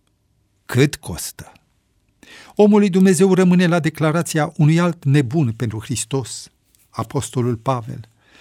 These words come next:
care în vechea Romă cu circuri și lei declara în Filipeni unu, optsprezece și douăzeci: „Ce ne pasă?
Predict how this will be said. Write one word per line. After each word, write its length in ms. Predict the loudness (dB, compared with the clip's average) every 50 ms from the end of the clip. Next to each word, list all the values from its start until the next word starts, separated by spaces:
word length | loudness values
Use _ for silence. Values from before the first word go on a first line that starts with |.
| -20 -20 -20 -20 _
care 220 | -2 0 0 2 2
în 80 | 2
vechea 360 | 0 0 0 -2 -2 -2 -2 0
Romă 340 | 2 2 2 2 0 -4
cu 140 | -6 -6 -8
circuri 500 | -8 -6 -4 -4 -4 -6 -6 -8 -8 -6
și 120 | -6 -4 -2
lei 420 | -2 -2 -2 -2 -4 -8 -10 -10 -6
declara 640 | -6 -6 -6 -6 -6 -6 -6 -6 -6 -8 -8 -12 -16 _ _ _ _ _ _ _ _ _ _ _ _ _ _ _ _ _ _ _ _ _ _ _ _ _ _ _ _ _ _ _ _
în 180 | -4 -2 -2 -2
Filipeni 560 | -2 -2 -2 0 0 0 0 -2 -2 -2 -4 -4
unu, 400 | -2 0 0 0 -2 -4 -8 -10 _ _ _ _
optsprezece 560 | -8 -8 -8 -8 -10 -8 -8 -8 -8 -6 -8
și 180 | -10 -10 -10 -12 -14 -16 _ _ _ _
douăzeci: 680 | -8 -8 -6 -6 -6 -8 -10 -12 -14 -16 -18 -20 -20 _ _ _ _ _ _ _ _ _ _ _ _ _ _
„Ce 200 | _ 2 2 4
ne 120 | 4 4
pasă? 540 | 2 0 -2 -2 -2 -6 -8 -10 -12 -14 -18